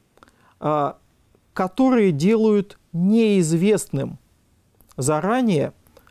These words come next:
а, результат исполнения данной сделки для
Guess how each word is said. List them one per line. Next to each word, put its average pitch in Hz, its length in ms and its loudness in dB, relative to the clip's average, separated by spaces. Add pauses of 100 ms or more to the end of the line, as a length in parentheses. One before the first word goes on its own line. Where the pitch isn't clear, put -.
(160)
а, 139 320 -4
результат 175 840 -2 (160)
исполнения 160 840 -4
данной 131 520 -4
сделки 202 580 -2 (320)
для 196 460 -2